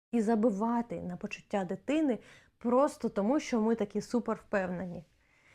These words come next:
Виходить, що якщо нам не все одно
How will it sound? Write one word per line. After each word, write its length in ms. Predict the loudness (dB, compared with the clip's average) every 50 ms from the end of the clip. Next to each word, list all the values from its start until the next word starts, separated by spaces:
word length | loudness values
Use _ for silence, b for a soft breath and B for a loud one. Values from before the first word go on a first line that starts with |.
| b b b b b b b b b b b _ _ _ _ _ _ -4
Виходить, 520 | -2 -2 0 2 4 6 8 8 8 6
що 140 | 6 0 0
якщо 600 | 2 2 0 0 -4 -6 0 4 6 6 6 6
нам 360 | 6 4 4 4 4 4 4
не 200 | 6 4 4 2
все 280 | 0 -2 -2 0 2 4
одно 680 | 4 6 4 4 4 2 2 2 2 2 0 -2 -6